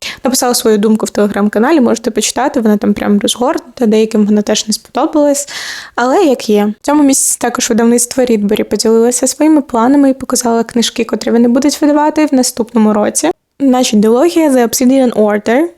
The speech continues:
темний роман із елементами трилеру, кампусної драми. Це те, що ми зараз любимо, трошечки чогось такого екзотичного, напруженого. Також The Rose Bargain, котрий розказує нам про стосунки фейрі світу людського. The Wild Kingdom. Про повстання,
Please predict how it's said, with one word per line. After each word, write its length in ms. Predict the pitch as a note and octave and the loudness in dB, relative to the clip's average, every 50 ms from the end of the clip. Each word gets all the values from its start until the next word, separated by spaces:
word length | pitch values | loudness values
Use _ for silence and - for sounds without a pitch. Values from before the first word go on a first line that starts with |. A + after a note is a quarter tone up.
| _ | _
темний 280 | - C4+ C4+ C#4 C#4 C4+ | -2 0 2 2 4 4
роман 400 | B3+ A#3+ A3+ A3 A3 A#3 C#4 D#4 | 4 2 2 2 2 0 -2 -2
із 140 | - B3 B3 | 0 0 0
елементами 540 | B3+ B3 A#3+ A#3 A#3+ A#3+ A#3 - A3+ A3 G#3+ | 2 2 2 2 2 2 0 2 0 0 0
трилеру, 520 | - - G#3+ A3+ B3+ C#4+ D4+ D#4 D4+ C#4+ | 0 0 0 2 2 2 2 2 2 0
кампусної 600 | C4+ - - A3 A3 A3 A#3 A3+ - - A3 G#3 G#3 | -2 -2 -2 -2 0 0 0 -2 -2 -2 0 0 0
драми. 500 | G3+ G3+ G3+ G#3 A3 A#3 B3+ D4 D#4+ D4+ | 0 0 -2 -2 0 0 2 2 2 0
Це 160 | D#4 - C4+ | 0 -2 -4
те, 140 | - C4 A#3+ | -2 -2 -2
що 220 | - - - A3 | -2 -4 -2 0
ми 160 | G#3+ G#3 G#3+ | 0 0 0
зараз 340 | G#3 - G#3+ G#3+ A3 G#3+ - - | 0 -2 -4 -4 -4 -4 -4 -2
любимо, 680 | A#3 A#3 C4 D4+ D#4+ E4 D4+ D4+ D4 D4 D4 C#4+ C#4+ C4+ | 0 0 0 2 2 2 2 2 2 2 2 2 0 0
трошечки 440 | C#4 A#3 A#3 A3+ - - - - - | 0 -2 -2 -2 -4 -6 -8 -8 -8
чогось 340 | - - A#3 A3 A3 G#3+ G#3 | -6 -4 -2 0 0 -2 -2
такого 400 | - - - - A#3 - A3 A3 | -4 -6 -6 -4 -2 0 0 0
екзотичного, 880 | G#3 G#3+ G#3+ - - _ - D4+ D#4 - - - - C4+ C4 C4 C4+ C4 | 0 -2 -4 -8 -10 _ -2 -2 -2 -2 -2 -2 0 0 2 2 2 2
напруженого. 760 | A3 G#3+ - - A#3+ A3+ C4 C#4 D4 C#4+ D#4 D#4+ E4 F4+ F#4 - | 2 0 0 0 0 2 2 2 2 2 2 2 2 0 0 -2
Також 220 | D4 C#4+ C#4+ C4+ | -4 -2 0 0
The 140 | A#3+ A3+ A#3 | 2 2 2
Rose 200 | A3+ A3 G#3+ A3 | 2 2 2 2
Bargain, 580 | A3 G#3+ G#3 G#3 G#3 G3+ G3+ A#3+ C4 D#4+ E4+ F4 | 2 2 0 0 0 0 0 0 2 2 2 2
котрий 260 | E4+ D#4 - - C#4+ | 0 -2 -2 -2 -2
розказує 480 | C#4 C#4 - C#4 C4+ C4+ C4+ C4 B3+ B3+ | -2 -2 -2 -2 0 2 2 2 2 2
нам 360 | B3 A#3+ B3 C4 C4 C4 B3 | 2 2 2 2 2 2 2
про 140 | A#3+ B3 A#3+ | 2 0 -2
стосунки 680 | - - A#3+ - B3 A#3+ A#3+ B3 B3+ B3 - A#3+ A#3 | -2 -2 -2 0 2 2 4 2 2 2 0 0 0
фейрі 400 | A#3 A#3 - G#3+ G#3+ A#3 A3 G#3+ | 0 -2 -2 -2 -2 0 0 -2
світу 400 | A3+ - - A3+ A3 A3 - A3 | -2 0 0 -2 -2 0 0 0
людського. 680 | G#3 G#3 G#3 - - - - G#3+ G3+ G3+ G#3 A#3 A#3 D4 - _ _ - | 2 0 0 -2 -4 -4 -2 0 0 0 2 0 0 -2 -2 _ _ -2
The 120 | B3 A#3 | 0 2
Wild 340 | A#3 B3 B3+ B3+ A#3+ B3 - | 2 2 2 2 0 0 0
Kingdom. 340 | A#3 A3 A3 G3 F#3+ G#3+ C4 E4 - - - - - - - - - _ _ _ _ - | 2 2 2 2 2 0 0 -2 -4 -8 -20 -20 -20 -20 -20 -20 -20 _ _ _ _ -4
Про 320 | - B3+ B3 B3 B3 A#3+ | -2 0 0 0 0 -2
повстання, 1000 | A#3 A#3+ A3 A3+ G#3+ - - - C#4 D4 E4 E4+ E4 D#4+ D#4 D#4 D4+ D4 D4 C#4 | -2 -2 -4 -4 -4 -6 -6 -4 -2 0 2 2 4 4 4 4 2 2 0 0